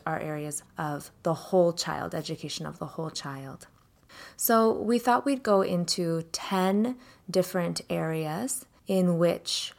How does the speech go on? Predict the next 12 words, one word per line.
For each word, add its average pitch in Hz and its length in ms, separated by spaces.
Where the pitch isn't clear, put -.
in 185 160
the 190 80
Montessori 190 500
classroom, 165 920
we 175 200
tend 170 540
to 185 320
the 170 400
empathetic 165 720
nature 160 360
of 151 120
children. 160 560